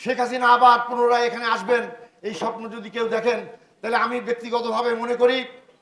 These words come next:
এটা একটা ভুল স্বপ্ন। কারণ দেশের মানুষ শেখ হাসিনাকে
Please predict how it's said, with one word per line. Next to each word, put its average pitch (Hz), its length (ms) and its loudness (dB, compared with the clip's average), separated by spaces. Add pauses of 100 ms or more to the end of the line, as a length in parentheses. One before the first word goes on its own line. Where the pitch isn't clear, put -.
(300)
এটা 202 200 -6
একটা 233 260 -2
ভুল 233 140 -4 (100)
স্বপ্ন। 196 220 -8 (1300)
কারণ 254 260 8 (100)
দেশের 240 280 0
মানুষ 277 380 8 (760)
শেখ 226 180 -4
হাসিনাকে 254 460 2